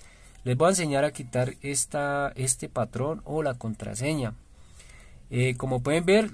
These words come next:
lo vamos a apagar y no se deja apagar. Este teléfono no se deja apagar. Entonces les voy a explicar cómo lo vamos a hacer.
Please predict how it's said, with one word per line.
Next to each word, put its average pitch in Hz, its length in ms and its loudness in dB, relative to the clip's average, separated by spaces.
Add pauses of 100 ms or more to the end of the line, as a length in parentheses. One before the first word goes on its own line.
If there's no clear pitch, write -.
lo 135 140 -2
vamos 156 260 0
a 175 60 0
apagar 175 540 0
y 127 200 -6
no 127 280 0
se 135 200 -2
deja 127 240 -2
apagar. 117 400 -4
Este 117 220 -8
teléfono 113 560 -6
no 113 220 -2
se 123 120 -4
deja 123 140 -2
apagar. 123 440 -2 (800)
Entonces 131 400 -2
les 135 120 0
voy 117 100 0
a 120 40 2
explicar 117 440 -4
cómo 160 280 0
lo 147 40 2
vamos 131 220 2
a - 20 -2
hacer. 123 260 -4